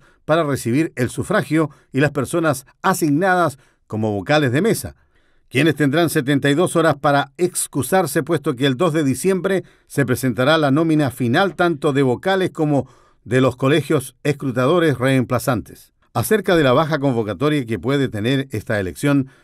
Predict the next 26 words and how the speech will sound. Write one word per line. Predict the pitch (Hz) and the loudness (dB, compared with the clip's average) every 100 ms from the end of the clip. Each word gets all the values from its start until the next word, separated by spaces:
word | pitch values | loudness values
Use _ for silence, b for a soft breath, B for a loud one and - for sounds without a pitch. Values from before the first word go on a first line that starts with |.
| B | B
se | B 120 | B -4
puede | 123 170 170 156 | 0 4 4 4
relacionar | 135 113 120 139 160 | 2 0 0 0 0
con | - 131 | 0 2
una | 147 131 | 2 0
fatiga | 123 110 143 139 | -2 -4 -2 -2
electoral, | 117 107 127 185 165 - b b | -2 -4 -2 0 0 -4 b b
lo | - 92 | -12 -6
que | 110 | -2
ha | 127 | -2
sido | 123 151 139 | 0 0 2
evidente | 131 110 123 170 139 151 147 | 2 0 0 0 0 -2 -2
en | 110 104 | -4 -4
las | 92 - 143 | -6 -6 -2
últimas | 131 123 123 117 - | -2 2 0 0 -2
elecciones. | 117 101 - 117 65 60 - _ _ _ _ | -4 -4 -6 -10 -10 -16 -20 _ _ _ _
En | 139 131 | 0 2
caso | 180 175 | 2 0
que | 131 | 0
el | 143 127 | 0 0
texto | 175 - 160 123 | -2 0 -2 0
sea | 156 170 147 | 2 4 4
rechazado, | 131 123 117 160 160 | 2 -2 0 2 2
el | 143 | 4
gobierno | 131 147 156 143 | 4 4 2 2
indicó | 127 113 - 156 | 2 0 0 0